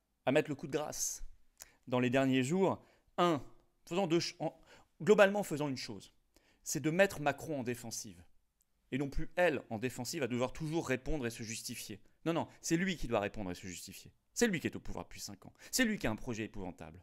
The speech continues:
C'est lui qui est dans la main des mondialistes. Par exemple, j'évoquerai à sa place très fortement ce qui se passe en ce moment à Shanghai.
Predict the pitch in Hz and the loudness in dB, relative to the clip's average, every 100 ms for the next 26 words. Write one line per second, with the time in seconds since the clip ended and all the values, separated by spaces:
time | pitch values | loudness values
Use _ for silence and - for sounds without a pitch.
0 | _ - 262 226 147 123 113 117 110 101 | _ -2 0 0 -2 -2 -2 -2 -4 -6
1 | 98 90 87 - - - - - 208 127 | -6 -8 -10 -14 -16 -16 -4 0 2 2
2 | 107 101 131 123 151 143 - 104 - - | -2 -6 -2 0 2 -2 -4 -6 -6 -2
3 | 147 - - - 175 147 - 123 120 - | -2 -2 -8 -6 -4 -4 -6 -6 -6 -10
4 | - 107 104 113 104 95 - 90 85 | -10 -10 -10 -12 -10 -10 -10 -12 -12